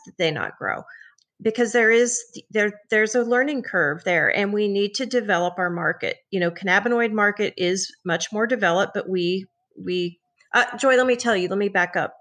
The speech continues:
When I first went to Purdue in twenty fourteen and I met with Ron Turco, one of the first things he said to me,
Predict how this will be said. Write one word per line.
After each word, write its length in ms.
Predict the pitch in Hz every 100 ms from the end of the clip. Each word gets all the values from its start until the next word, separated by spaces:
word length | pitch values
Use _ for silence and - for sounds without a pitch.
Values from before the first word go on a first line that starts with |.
| _
When 160 | 202 208
I 100 | 214
first 340 | - 285 -
went 200 | 269 -
to 80 | 226
Purdue 500 | 214 196 202 185 180
in 120 | 196
twenty 260 | - 208 208
fourteen 760 | - 175 - 202 147 98 185 _ _ _ _ _ -
and 240 | 196 180
I 60 | 180
met 220 | 185 -
with 220 | 202 196 -
Ron 260 | 185 180
Turco, 540 | 180 180 - - - - _ _ _ - - _
one 120 | - 220
of 120 | 220
the 40 |
first 400 | 214 240 262 262
things 300 | 254 226 208
he 140 | - 208
said 320 | - 196 190
to 120 | 175
me, 340 | 117 98 185